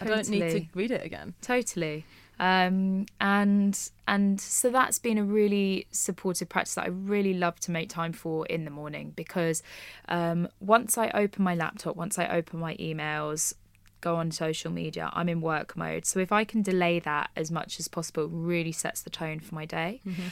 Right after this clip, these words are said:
Speaker 2: Um, so I'll try and do my morning pages. I'll make myself a coffee, but I'll really take my time over it. And,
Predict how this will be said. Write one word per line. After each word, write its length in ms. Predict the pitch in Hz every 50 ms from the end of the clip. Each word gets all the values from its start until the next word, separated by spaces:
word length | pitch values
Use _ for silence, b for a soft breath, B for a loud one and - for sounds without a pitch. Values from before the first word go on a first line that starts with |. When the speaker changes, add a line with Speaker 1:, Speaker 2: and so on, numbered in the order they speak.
| B B B
Speaker 2:
Um, 440 | - 190 190 185 185 190 196 196 -
so 140 | - - 220
I'll 60 | 214
try 180 | - 233 233
and 80 | 226 214
do 80 | 233 220
my 120 | 214 202
morning 300 | 202 196 196 190 190 180
pages. 840 | - - 190 185 185 180 175 180 180 175 175 175 175 175 - - - -
I'll 300 | 180 175 175 175 175 175
make 180 | 185 180 185
myself 300 | - 185 175 - 185 170
a 40 | 175
coffee, 360 | - - 208 202 - 208 190
but 120 | - - -
I'll 80 | 190
really 200 | 180 185 190 190 175
take 380 | - - - 185 190 - -
my 80 | 185 175
time 400 | - - - 185 185 180 180 180
over 400 | 170 170 170 165 160 170 165 165
it. 240 | 165 165 165 170 -
And, 240 | 175 165 165 165